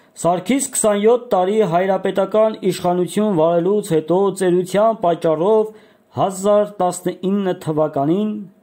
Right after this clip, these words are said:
Խաչիկ կաթողիկոսի եղբայր Պետրոս առաջինին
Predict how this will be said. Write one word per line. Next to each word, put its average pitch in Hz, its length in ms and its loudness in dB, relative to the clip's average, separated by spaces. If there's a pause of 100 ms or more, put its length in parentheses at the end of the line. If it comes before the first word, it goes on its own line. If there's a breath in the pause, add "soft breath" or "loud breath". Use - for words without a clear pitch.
(260 soft breath)
Խաչիկ 196 520 -2
կաթողիկոսի 196 760 -2
եղբայր 190 720 0
Պետրոս 180 680 -2
առաջինին 170 720 0